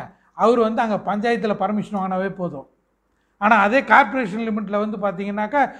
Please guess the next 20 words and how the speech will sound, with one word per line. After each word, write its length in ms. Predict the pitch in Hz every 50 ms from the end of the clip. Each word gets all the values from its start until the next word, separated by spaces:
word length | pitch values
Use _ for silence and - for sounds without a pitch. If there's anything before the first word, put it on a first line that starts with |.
| - _ - 220
ஒரு 120 | 220 214 208 165 147
கிரவுண்ட் 320 | 190 214 240 254 254 226 175
ஃப்ளோரு, 360 | 214 233 233 226 226 247 277 285 - - - - - 226
ஒரு 120 | 220 208 - -
ஃபர்ஸ்ட் 220 | 202 180 - -
ஃப்ளோர் 260 | 233 240 226 196 - 196
கட்டுறதா 320 | 196 180 220 214 214 208
இருந்தாக்கா 340 | 202 202 208 202 277 285 262 - - - - _ - 202
கார்ப்பரேஷன்ல 540 | 226 247 - 254 240 208 - 185 196 190 - 180
பர்மிஷன் 340 | 175 175 175 175 - 175
வாங்கணும். 260 | 160 156 139 127 - _ _ _ _ _ _ _ _ _ _ _ _ _ -
அதுக்கு 320 | - 240 269 294 226 294 277 262
மேற்பட்டு 560 | 262 254 202 247 247 196 254 240 196 196 - - 202
தளங்கள் 360 | 214 233 220 220 220 208 196
அமைப்பதாக 500 | 196 214 202 - 214 202 196 190 185 170 185 175
இருந்தால், 320 | 175 175 185 175 165 151 - - _ _ _ - 208
கட்டுமானங்கள் 600 | 208 - - 254 254 240 233 220 208 214 196 -
கட்டுவதாக 480 | 202 180 208 208 202 196 196 185 185 170 180 175
இருந்தால், 400 | 175 180 180 185 175 165 160 - - _ _ _ _ -
சென்னையாக 560 | 196 208 220 240 254 254 240 226 208 196 196